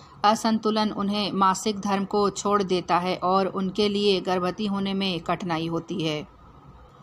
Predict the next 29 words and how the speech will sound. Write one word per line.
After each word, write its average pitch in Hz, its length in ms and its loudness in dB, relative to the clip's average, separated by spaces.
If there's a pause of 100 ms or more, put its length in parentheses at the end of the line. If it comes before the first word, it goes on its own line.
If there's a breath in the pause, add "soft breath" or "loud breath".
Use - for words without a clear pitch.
(460 loud breath)
अप्रत्याशित 233 760 2
हार्मोनल 214 520 2
व्यवहार 202 440 2
के 220 140 -4
अलावा 202 540 4
यह 208 360 0
स्थिति 214 580 0
ट्रिगर 202 300 2
कर 190 180 2
सकती 190 480 -2
है, 180 200 0
जैसे 190 320 -2
मधुमेह, 190 600 0
बांझपन, 190 800 2 (360 loud breath)
मुहासा 190 720 4 (340 loud breath)
या 220 120 4
अत्यधिक 214 560 0
बाल 175 320 4
विकास। 165 460 0 (420 loud breath)
यह 233 140 4
एक 233 260 2
काफ़ी 220 400 2
सामान्य 208 500 4
विकार 185 380 4
है, 185 120 0
लेकिन 196 380 0
इसका 214 460 0
कोई 214 460 4
सटीक 220 480 0